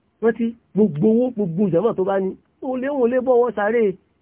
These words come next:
Ó ti tán fún ọ nù. Kí ló mọ̀ wá ṣe ń tọ́ lọ́wọ́ ọ̀fẹ́? Kí ló mọ̀ ṣe ń tá nẹ́bí ọ̀ràn ọ nínú ẹ̀sìn Ọlọ́run ọba fún? Kí ló mọ̀ ṣe fún? Ẹ bẹ̀rù Ọlọ́run ọba o.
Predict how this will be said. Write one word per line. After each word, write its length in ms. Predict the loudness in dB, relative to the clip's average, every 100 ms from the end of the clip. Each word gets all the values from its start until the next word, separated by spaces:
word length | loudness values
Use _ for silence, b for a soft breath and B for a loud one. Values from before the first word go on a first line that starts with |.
| _ _ _ _ _ _ _ _ _ _ _ _ -2
Ó 100 | 0
ti 80 | 0
tán 160 | 0 0
fún 120 | 4
ọ 120 | 4
nù. 280 | 4 4 2 -4 _ _ _ _ _ _ _
Kí 60 | -8
ló 80 | -2
mọ̀ 100 | 0
wá 100 | 0
ṣe 120 | -2 -4
ń 80 |
tọ́ 100 | -2 0
lọ́wọ́ 220 | 0 0
ọ̀fẹ́? 200 | -2 -4
Kí 60 | -2
ló 60 | 0
mọ̀ 100 | -2
ṣe 100 | -2
ń 20 |
tá 100 | -2
nẹ́bí 220 | -2 0 0
ọ̀ràn 360 | -2 -2 -4
ọ 80 | -4 -8 -12 -2
nínú 220 | 0 2
ẹ̀sìn 320 | 0 -4 -8
Ọlọ́run 280 | -6 -6 -6
ọba 140 | -8 -12
fún? 180 | -16 -20
Kí 100 | -10
ló 60 | -8
mọ̀ 140 | -6 -8
ṣe 140 | -12
fún? 180 | -12 -16 -16 _ _ _ _ _ _ _ _ _ 0
Ẹ 40 |
bẹ̀rù 220 | 2 2
Ọlọ́run 240 | 2 2 0
ọba 180 | 0 2
o. 140 | 0